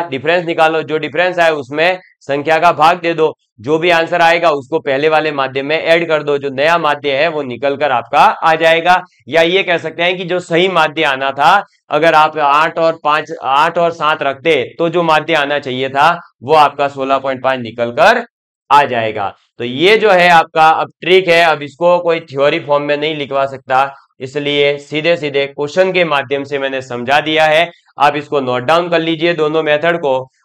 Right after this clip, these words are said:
और यहीं पर जो है इसी के साथ में आपके माध्य से रिलेटेड जिस जिस प्रकार के क्वेश्चंस एग्जाम में बन सकते हैं वो मैंने आपको करवा दिए हैं। अब इसमें आपको केवल प्रैक्टिस करने की जरूरत है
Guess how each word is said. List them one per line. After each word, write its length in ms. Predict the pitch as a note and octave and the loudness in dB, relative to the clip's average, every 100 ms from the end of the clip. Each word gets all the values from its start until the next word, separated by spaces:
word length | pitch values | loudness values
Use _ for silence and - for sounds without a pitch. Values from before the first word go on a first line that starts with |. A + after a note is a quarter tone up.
| _ | _
और 460 | D#3+ F3 C#3+ D3 - _ A#2+ | 6 6 6 2 -4 _ -6
यहीं 280 | D3+ E3+ G#3 | -2 0 0
पर 220 | G3+ F3 | 2 2
जो 140 | E3 | 2
है 240 | D#3 D#3+ D3+ | 2 2 0
इसी 180 | C3+ D#3 | -6 -4
के 120 | E3 | -2
साथ 260 | D#3 D3 C3+ | 0 0 0
में 140 | D3 D3+ | -4 -2
आपके 400 | C3+ C3+ C#3+ C#3 | -2 -2 -4 -4
माध्य 520 | C3 D3+ F3 F3+ G3 | 0 2 2 0 -2
से 180 | F3+ E3 | -2 -4
रिलेटेड 500 | C#3+ C3+ B2 A#2 G2 _ _ B2+ | -2 -4 -4 -8 -10 _ _ -6
जिस 160 | D#3+ | -4
जिस 240 | E3 F#3 E3 | 0 -2 -2
प्रकार 340 | D#3+ D#3+ D#3+ | 0 4 4
के 140 | D#3 | 0
क्वेश्चंस 380 | C#3+ C#3+ D#3 D#3+ | -4 -4 -4 -2
एग्जाम 340 | C#3+ A#2+ C#3+ C#3 | -4 -2 -2 -2
में 180 | C3+ | -4
बन 180 | C#3 F#3+ | -2 -2
सकते 300 | F#3 D#3+ D#3 D3 | -2 -6 -2 -2
हैं 260 | C#3+ C#3+ C#3+ _ A2+ | 0 -2 -4 _ -2
वो 160 | E3 | 0
मैंने 220 | F3+ D#3+ D3+ | 2 2 0
आपको 280 | C#3 C3+ | 0 -4
करवा 320 | B2 B2 C3+ D3+ | -4 -2 2 0
दिए 220 | D#3+ D#3+ | 0 -2
हैं। 200 | D#3 D3+ - _ - | 0 -4 -6 _ 0
अब 120 | F#3 | 0
इसमें 260 | F#3 E3+ F3+ | 0 -2 2
आपको 320 | D#3+ D#3+ E3 | 2 0 -4
केवल 260 | D3+ D3 D3 | -2 -4 -4
प्रैक्टिस 440 | C#3 C#3 E3 E3+ | -4 -2 -4 -2
करने 260 | D#3 D3 D3 | -2 -2 -4
की 80 | |
जरूरत 380 | C3 C#3 D3 D3+ | -4 -2 0 0
है 160 | D3 | 0